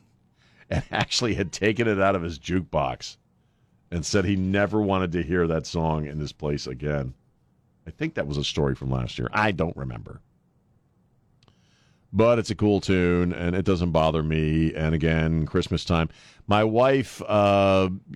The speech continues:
there is a local radio station I think we all know about that this time of year they switch over to all Christmas music. <laughs> Festivus for the,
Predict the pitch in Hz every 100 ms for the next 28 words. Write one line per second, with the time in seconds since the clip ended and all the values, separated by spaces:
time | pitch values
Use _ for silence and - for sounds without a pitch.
0 | - 101 98 107 107 104 98 104 113 117
1 | 101 95 92 90 85 90 82 78 95 95
2 | 82 80 87 87 85 85 85 85 82 80
3 | 80 80 73 78 76 - _ _ _ -
4 | 92 - 104 98 107 104 85 80 90 87
5 | 82 - 87 85 85 78 85 90 87 82
6 | 85 90 - 87 - 78 80 71 62 78
7 | - _ _ _ _ _ _ _ _ _
8 | _ _ _ _ 403 _ _ _ _ _
9 | _ _ 719 _ _ _ _ _ - -
10 | - 104 98 95 87 - 98